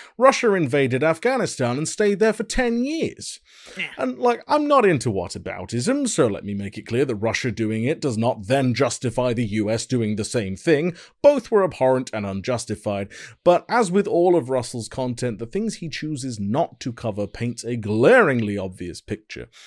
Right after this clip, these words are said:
Speaker 1: He will shit on the
Speaker 2: Yeah.
Speaker 1: U S and the West in general while leaving Christianity out of any discussion, and the fact that Russia have engaged in the exact same atrocities as the U S because, well, he likes Christianity <laughs> and he likes the Russian government. And
Speaker 2: Yeah.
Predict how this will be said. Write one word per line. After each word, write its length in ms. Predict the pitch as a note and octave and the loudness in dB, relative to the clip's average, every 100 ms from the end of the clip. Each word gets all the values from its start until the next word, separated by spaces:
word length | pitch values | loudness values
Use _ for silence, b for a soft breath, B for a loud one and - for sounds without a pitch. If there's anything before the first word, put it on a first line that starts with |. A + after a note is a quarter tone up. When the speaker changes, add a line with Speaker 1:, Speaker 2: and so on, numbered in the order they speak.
| b b | b b
Speaker 1:
He 120 | A2+ | -8
will 120 | F#2+ | -6
shit 420 | F#2+ - - A#3 G#3 | -8 -6 -2 0 2
on 120 | F3+ | 0
the 100 | E3 | 0
Speaker 2:
Yeah. 160 | D3 | 0
Speaker 1:
U 60 | D#3+ | 0
S 280 | E3 E3 - | 0 -4 -8
and 240 | - D#3 F3 | -6 -2 0
the 60 | |
West 340 | D3+ D3+ - - | 0 -2 -4 -8
in 180 | C3 A#2+ | -6 -4
general 420 | A#2 A2 A2 G#2+ | -4 -4 -4 -4
while 160 | G2+ G2+ | -4 -4
leaving 300 | G#2+ A2 G#2 | -4 -4 -6
Christianity 720 | - D#3 - B2+ C3 A#2+ A#2+ | -6 -8 -6 -4 -4 -4 -2
out 160 | G#2+ | -2
of 80 | G2+ | -2
any 260 | G#2 F3+ D#3+ | 2 4 2
discussion, 580 | G#2 - F2+ F2 F#2+ G#2 B B | 0 -8 -10 -8 -8 -10 B B
and 160 | G#2 A2+ | -6 -4
the 60 | A2 | -2
fact 240 | C3 A#2+ | -2 -2
that 80 | A2 | -4
Russia 360 | A2+ C3 A#2+ | -2 -2 -2
have 220 | A2 A2+ A2 | -2 -2 -2
engaged 420 | G#2+ A2+ A2+ - | -2 -2 -4 -4
in 80 | A2+ | -4
the 100 | A#2 | -4
exact 480 | G#2+ G2+ C3 - - | -6 -4 -2 -2 -6
same 260 | C#3+ B2+ | -4 -2
atrocities 640 | A2 - E3+ - - A#2 A2 | -2 0 -2 -2 -6 -4 -2
as 160 | A2 | -4
the 100 | G#2 | -4
U 160 | G2+ G2 | -4 -4
S 220 | F#2+ A#2+ - B B B | -4 -6 -10 B B B
because, 300 | G#3+ A3+ F3 | 2 2 2
well, 380 | A#3 B3+ A#3 - C3 | -2 -2 -4 -10 -6
he 180 | E3+ | -2
likes 320 | F#3 F3 E3 - | 0 0 -4 -4
Christianity 720 | F3+ E3+ - F3+ D3+ - F#3+ | -4 -2 -2 -2 0 0 2
<laughs> 0 | |
and 40 | |
he 40 | D#3 | 0
likes 280 | B2 D#3+ - | -2 -4 -6
the 120 | D#3 | -4
Russian 300 | F3 D3+ A2+ | -4 -4 -6
government. 600 | D#3 E3 G2+ F2+ - - B B B B | -6 -8 -8 -10 -10 -12 B B B B
And 240 | - A2+ G#2 | -8 -8 -6
Speaker 2:
Yeah. 360 | G#3 G3+ F3+ | -6 -4 -4